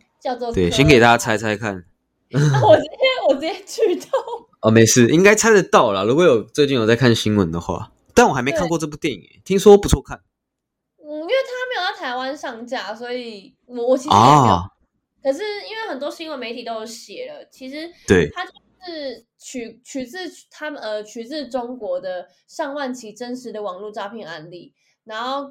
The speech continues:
Speaker 1: 故事就是有一个 developer 跟一个模特儿，然后受到海外的高薪诱惑，高薪诱惑，我今天发音很不清楚，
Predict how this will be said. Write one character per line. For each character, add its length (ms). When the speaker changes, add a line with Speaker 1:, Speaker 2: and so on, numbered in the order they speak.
Speaker 1:
故 180
事 300
就 180
是 200
有 220
一 120
个 400
developer 600
跟 280
一 100
个 160
模 240
特 180
儿， 320
然 120
后 80
受 180
到 140
海 220
外 120
的 100
高 220
薪 240
诱 140
惑， 400
高 280
薪 440
诱 100
惑， 280
我 100
今 100
天 120
发 120
音 60
很 80
不 60
清 260
楚， 180